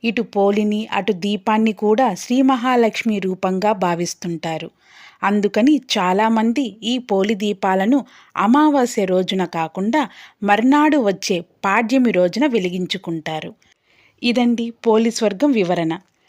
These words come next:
కార్తీక మాసం దీపాలను వెలిగిస్తే బొందితో స్వర్గానికి చేరుకుంటామా లేదా అన్నది తర్వాత మాటండి. ఆచారాన్ని పాటించాలన్న మనసు ఉన్నప్పుడు మార్గం దానంతట అదే కనిపిస్తుందని చెప్పడం ఈ కథలోని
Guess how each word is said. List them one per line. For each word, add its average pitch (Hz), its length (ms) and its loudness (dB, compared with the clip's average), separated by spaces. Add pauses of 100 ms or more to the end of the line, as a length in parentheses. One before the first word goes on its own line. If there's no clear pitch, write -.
(680)
కార్తీక 262 480 0
మాసం 233 460 2
దీపాలను 220 600 0
వెలిగిస్తే 190 600 0
బొందితో 208 600 0
స్వర్గానికి 226 680 -2
చేరుకుంటామా 214 880 0
లేదా 202 460 0
అన్నది 185 380 -4
తర్వాత 185 500 -2
మాటండి. 170 540 -4 (500)
ఆచారాన్ని 233 680 0 (100)
పాటించాలన్న 190 800 0
మనసు 202 420 -2
ఉన్నప్పుడు 180 640 -4 (460)
మార్గం 196 500 0
దానంతట 180 540 0
అదే 175 300 -2
కనిపిస్తుందని 185 840 -4
చెప్పడం 208 460 -8
ఈ 269 140 0
కథలోని 247 600 2